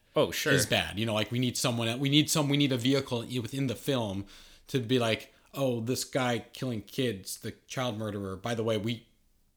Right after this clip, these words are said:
Speaker 2: we don't like it." You know, like, even <laughs> though that's, like, so obvious, it's like he's not being portrayed as a good guy, you know?
Speaker 1: Yeah,
Speaker 2: You know,
Speaker 1: I
Speaker 2: just
Speaker 1: think, yeah, the writers and filmmakers expect you to just make that leap on your
Speaker 2: Right.
Speaker 1: own.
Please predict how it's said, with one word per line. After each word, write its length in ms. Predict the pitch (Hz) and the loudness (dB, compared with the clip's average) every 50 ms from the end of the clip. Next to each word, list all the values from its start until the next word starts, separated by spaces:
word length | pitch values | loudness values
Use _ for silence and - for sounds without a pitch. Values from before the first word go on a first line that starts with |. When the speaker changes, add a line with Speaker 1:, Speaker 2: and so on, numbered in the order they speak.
| _ _ _ - | _ _ _ 2
Speaker 2:
we 80 | 151 | 4
don't 160 | 170 170 151 139 | 4 6 6 4
like 240 | 131 120 107 - | 4 2 0 0
it." 180 | 90 80 - - - - _ _ _ _ _ _ _ _ _ _ | -6 -12 -14 -20 -20 -20 _ _ _ _ _ _ _ _ _ _
You 160 | - 135 135 | -4 -2 0
know, 180 | 120 113 113 117 | 0 0 0 2
like, 220 | 120 123 120 - | 2 0 0 0
even 180 | 143 135 143 147 | 0 0 2 2
<laughs> 0 | |
though 140 | 143 - 185 | 4 6 4
that's, 220 | 170 135 131 - | 4 4 2 2
like, 260 | 147 131 - - - - | 0 -2 -2 -6 -10 -2
so 220 | - 160 147 139 | 2 4 4 6
obvious, 440 | 131 139 139 135 131 123 113 - - | 6 4 4 2 2 0 0 0 -2
it's 140 | 117 101 110 | -2 -2 -4
like 140 | 123 107 | -4 -4
he's 420 | - - 131 131 117 - - - - - - - - - - _ _ _ _ _ | -4 -4 -4 -4 -2 -4 -4 -6 -10 -14 -20 -20 -20 -20 -20 _ _ _ _ _
not 360 | - 113 123 143 147 143 127 143 | -10 -4 -2 0 0 0 2 0
being 120 | 147 135 | 0 0
portrayed 440 | 120 127 123 - - 143 139 135 120 | -2 -4 -4 -4 -2 -2 0 0 0
as 160 | 123 104 104 | -2 -2 -4
a 20 | |
good 240 | 101 101 120 120 101 | -2 -2 -2 -2 -2
guy, 300 | - 131 131 110 95 92 | 0 0 0 0 0 0
you 160 | 95 101 104 | -2 -2 0
know? 80 | 104 117 | 4 6
Speaker 1:
Yeah, 320 | 135 131 113 95 85 82 | 8 8 8 6 4 0
Speaker 2:
You 60 | 139 135 | -2 -2
know, 100 | 123 123 | -2 0
Speaker 1:
I 60 | 110 | 0
Speaker 2:
just 120 | 113 - | 0 2
Speaker 1:
think, 220 | - 131 113 - - | 2 0 -2 -2 0
yeah, 160 | 131 123 123 | 2 2 2
the 140 | 107 113 110 | 2 0 -2
writers 500 | 101 104 104 107 107 110 110 107 - - | -2 0 0 0 0 0 -2 -2 -4 -6
and 80 | 101 92 | -8 -10
filmmakers 840 | - - 101 98 98 95 95 92 - 101 95 - - - - - - - _ _ _ _ _ | -10 -10 -10 -8 -6 -6 -8 -8 -10 -12 -12 -12 -12 -12 -14 -14 -18 -20 _ _ _ _ _
expect 520 | - - - - - - 92 - - - - | -12 -10 -10 -8 -6 -8 -8 -8 -10 -12 -14
you 80 | 95 - | -14 -12
to 140 | - - 92 | -14 -14 -16
just 260 | 90 92 - - - | -14 -14 -14 -12 -12
make 220 | 92 85 - - | -12 -14 -12 -12
that 220 | - 85 85 85 95 | -10 -10 -10 -12 -12
leap 200 | 92 92 - 95 | -16 -16 -12 -10
on 80 | 92 | -6
your 80 | 135 147 | -2 0
Speaker 2:
Right. 160 | 143 120 - | 0 0 -2
Speaker 1:
own. 80 | 87 | -4